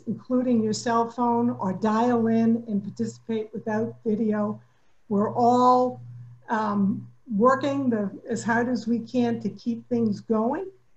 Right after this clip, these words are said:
And, you know, there'll be some glitches, but let's just get it done. If you wish to have a client or another person view the hearing in li-,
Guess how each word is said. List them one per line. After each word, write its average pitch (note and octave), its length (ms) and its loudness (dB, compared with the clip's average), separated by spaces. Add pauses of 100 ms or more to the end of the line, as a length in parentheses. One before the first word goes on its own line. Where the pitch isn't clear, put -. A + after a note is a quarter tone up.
(300)
And, G3+ 500 0 (420)
you A3+ 120 0
know, G#3+ 180 0
there'll G#3+ 320 0
be - 0 - (160)
some A3+ 160 0
glitches, C4 580 -2
but G#3+ 220 -8
let's A#3 320 -6
just A3+ 320 -4
get G3+ 160 -2
it G3 160 -4
done. F#3+ 400 -2 (440)
If A#3 180 -6
you A#3 100 2
wish C4 320 0
to C4 140 0
have A#3 200 2
a G#3+ 60 -2
client C4 720 -2
or G#3 120 -4
another A3 360 2
person A#3+ 640 -2
view A#3 340 2
the C#4 100 -4
hearing B3+ 680 -2
in F#3+ 280 4
li-, A3+ 280 2